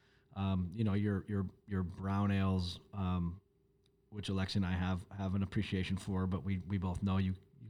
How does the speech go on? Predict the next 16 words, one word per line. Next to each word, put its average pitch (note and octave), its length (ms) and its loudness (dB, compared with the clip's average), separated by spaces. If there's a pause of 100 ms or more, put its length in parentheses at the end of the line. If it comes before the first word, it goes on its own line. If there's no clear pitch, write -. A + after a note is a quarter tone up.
(200)
we A2 80 -12
can't G2 280 0
make A#2+ 280 2
eight F2+ 120 -2
hundred F2+ 220 -4
cases E2+ 340 -4
of F2 140 -8
that, - 300 -4 (280)
<laughs> C3+ 320 0
um, G#2 520 6 (520)
'cause A#2 200 2
we A#2+ 100 10
can't G#2+ 320 6
drink A2+ 240 6
'em G#2 120 4
all. D#2 220 -4